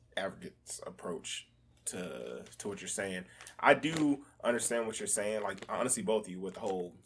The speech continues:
age difference and them being older, and they could prey on females and stuff.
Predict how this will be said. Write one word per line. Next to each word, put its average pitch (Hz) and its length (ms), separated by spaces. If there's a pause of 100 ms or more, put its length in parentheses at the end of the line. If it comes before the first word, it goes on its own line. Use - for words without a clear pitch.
(320)
age 104 320
difference 104 580
and 90 540
them 98 140
being 90 240
older, 131 480 (680)
and 98 420
they 104 100
could - 160
prey 120 280
on 127 220
females 135 560
and 139 100
stuff. 139 340